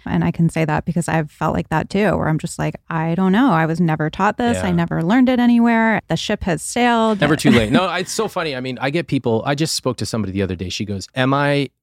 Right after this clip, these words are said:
Speaker 2: is it too late?"
Speaker 1: Mm-hmm.
Speaker 2: I go, "Do you think it is?" She goes, "Oh yeah, I feel, I feel that the ship has sailed."
Speaker 1: Mm-hmm.
Speaker 2: Same words.
Speaker 1: Mm-hmm.
Speaker 2: I go, "How old are you?" She goes, "Thirty-one." And I was like, "Oh
Speaker 1: <laughs>
Speaker 2: man." When people hear this,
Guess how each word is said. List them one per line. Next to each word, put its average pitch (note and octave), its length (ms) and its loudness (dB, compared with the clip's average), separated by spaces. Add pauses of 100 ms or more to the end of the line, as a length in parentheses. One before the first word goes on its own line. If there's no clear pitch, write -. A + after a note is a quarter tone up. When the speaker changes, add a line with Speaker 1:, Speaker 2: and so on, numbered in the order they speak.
(340)
Speaker 2:
is A#2+ 120 0
it C3+ 100 0
too - 140 -4
late?" F#2 240 -6 (240)
Speaker 1:
Mm-hmm. F#3 420 2
Speaker 2:
I G2+ 60 -12
go, G2+ 100 -4
"Do G2+ 140 -6
you F#2+ 40 -4
think A#2 200 0
it - 80 -2
is?" G3 160 -4
She - 140 -8
goes, G2+ 140 -6
"Oh G2 100 -10
yeah, F2+ 220 -14
I G2+ 40 -20
feel, G#2 320 -10 (120)
I A#2+ 100 -16
feel C#3 220 0
that A2+ 200 -2
the G#2 80 -6
ship - 300 -2
has A#2 180 -2
sailed." D3 400 -2
Speaker 1:
Mm-hmm. F3+ 340 2
Speaker 2:
Same E3+ 240 2
words. C3 240 -2 (100)
Speaker 1:
Mm-hmm. G#3+ 280 2
Speaker 2:
I D3 60 0
go, D#3 80 2
"How F#3 100 2
old D#3+ 80 0
are B2+ 40 0
you?" G2 120 0
She F#2+ 120 -4
goes, A2+ 140 -2
"Thirty-one." F#2 480 -6 (300)
And B2+ 100 0
I C3 60 2
was B2+ 120 -2
like, G2+ 200 -6
"Oh G2+ 600 0
Speaker 1:
<laughs> C4+ 60 4
Speaker 2:
man." G#3 280 -2 (260)
When B2 140 2
people E3 280 -2
hear C#3 280 0
this, G2 400 -8